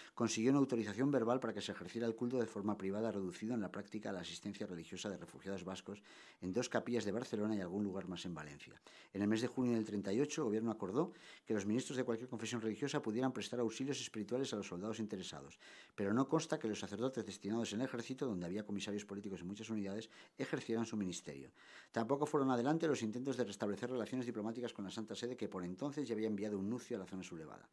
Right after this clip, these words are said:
En Barcelona, el Ejecutivo solicitó de modo oficioso al vicario general Josep María Torrent que abriera una iglesia al culto. El vicario respondió que era un asunto que debía resolverse entre la Santa Sede y la República. Además, no existían garantías suficientes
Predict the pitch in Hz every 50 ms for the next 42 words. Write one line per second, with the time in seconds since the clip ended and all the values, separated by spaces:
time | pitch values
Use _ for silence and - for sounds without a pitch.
0 | _ - - - - - - - - - - - 110 113 113 113 104 113 120 143
1 | 156 156 143 135 - 120 110 113 131 143 156 151 - 127 113 107 110 110 151 143
2 | 127 123 127 135 151 147 - 131 113 - 143 143 - - 135 110 104 101 - 123
3 | 123 117 - 117 107 107 120 120 110 104 - - 113 92 95 98 113 123 120 107
4 | 95 98 101 117 151 - - - - - - - - - - - 113 110 123 135
5 | 147 151 143 127 117 110 120 147 147 - - 147 139 131 135 - 104 90 - -
6 | 73 - - _ - 110 101 101 104 - 127 131 143 147 131 123 - - 120 110
7 | 113 139 143 143 120 120 123 120 110 - 135 135 127 - 127 - 101 95 98 113
8 | 117 110 104 - 104 110 113 113 113 101 95 92 95 95 92 120 127 - 101 95
9 | 107 95 98 113 127 120 117 107 120 113 110 110 117 120 - - _ _ _ _
10 | _ _ _ _ _ _ - - - 107 104 107 117 127 110 117 135 123 - 123
11 | - - 117 101 95 90 90 92 90 101 113 - 131 117 - - 110 101 95 95
12 | 104 95